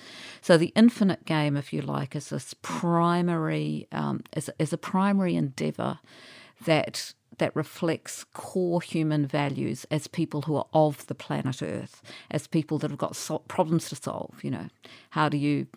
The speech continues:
how do you eat? How do you sleep? How do you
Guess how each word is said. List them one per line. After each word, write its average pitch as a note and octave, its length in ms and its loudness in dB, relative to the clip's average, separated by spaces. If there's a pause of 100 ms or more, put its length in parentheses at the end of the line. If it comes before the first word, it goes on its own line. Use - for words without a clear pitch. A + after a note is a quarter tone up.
(240)
how D3+ 180 -4
do D#3 100 -2
you C#3+ 160 -4
eat? - 420 -2
How D3 220 -6
do D3+ 80 -4
you D3+ 100 -2
sleep? - 560 -6
How - 240 -4
do C#3+ 80 -4
you C#3 320 -2